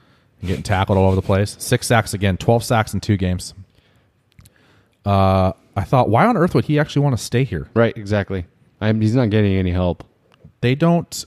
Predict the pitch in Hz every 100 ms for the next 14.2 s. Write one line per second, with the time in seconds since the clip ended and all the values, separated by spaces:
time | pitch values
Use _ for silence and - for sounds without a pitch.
0 | - - 127 - 143 131 131 _ 123 175
1 | 123 95 101 107 117 - - 120 139 156
2 | 147 139 120 98 90 87 98 - _ _
3 | _ _ _ 110 113 - - 151 - -
4 | 120 143 - - 127 151 - _ _ _
5 | _ _ _ - 143 131 104 117 127 95
6 | 117 120 104 - - 117 110 98 107 110
7 | 107 104 - - - 135 101 - 113 104
8 | 107 139 180 175 180 180 180 - 156 220
9 | 156 73 - _ _ _ _ _ _ 110
10 | 101 92 107 95 92 92 92 - - _
11 | _ _ _ _ _ 107 123 147 170 -
12 | - 143 165 165 104 104 104 110 98 98
13 | 98 98 101 98 - 104 101 95 95 92
14 | 180